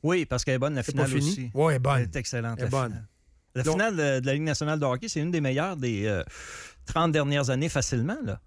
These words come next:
Speaker 2: Deux deux, on s'en va en Caroline.
Speaker 1: Oui, puis ils se marquent
Speaker 2: Carreau.
Speaker 1: des buts. Sais-tu pourquoi je trouve que
Speaker 2: Les
Speaker 1: les
Speaker 2: goalers sont poches aussi, là.
Speaker 1: Ouais,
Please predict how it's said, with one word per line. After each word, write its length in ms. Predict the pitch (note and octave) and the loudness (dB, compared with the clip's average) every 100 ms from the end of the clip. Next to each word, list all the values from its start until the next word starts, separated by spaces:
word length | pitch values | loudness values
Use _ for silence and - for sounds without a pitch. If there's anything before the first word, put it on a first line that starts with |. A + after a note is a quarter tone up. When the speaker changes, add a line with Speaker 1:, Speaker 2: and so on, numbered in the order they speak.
| - | -6
Speaker 2:
Deux 240 | C3+ F3+ F3 | 2 4 6
deux, 260 | F3+ G#3+ F#3+ | 4 2 0
on 80 | C#3 | 2
s'en 160 | D#3 | 2
va 120 | D3+ | 2
en 20 | D3 | 2
Caroline. 480 | D3 C3 A2+ G2 A2+ | 2 2 0 -2 -6
Speaker 1:
Oui, 140 | B2+ | -10
puis 120 | - A2+ | -6 -2
ils 20 | |
se 80 | - | 2
marquent 220 | C#3+ C3 | 2 4
Speaker 2:
Carreau. 140 | C#3 | 2
Speaker 1:
des 40 | D#3 E3+ | 0 -4
buts. 60 | - _ _ | -8 _ _
Sais-tu 220 | _ F3 - | _ -14 -10
pourquoi 340 | A3 C4 C#4 | -8 -4 -4
je 80 | F3+ | -6
trouve 320 | D#3+ G3+ G#3+ | -6 -8 -6
que 220 | F3 C#3+ - - _ _ | -4 -4 -6 -20 _ _
Speaker 2:
Les 80 | D3 | 0
Speaker 1:
les 100 | D3 | 4
Speaker 2:
goalers 280 | E3+ F3+ G3+ | 4 4 2
sont 180 | E3+ C#3+ | 0 -2
poches 300 | E3 F3+ - | 0 -2 -4
aussi, 320 | B2 - D3+ | -6 -6 -6
là. 80 | C3+ C#3+ - | -8 -8 -4
Speaker 1:
Ouais, 260 | F#3 D3+ | -4 -4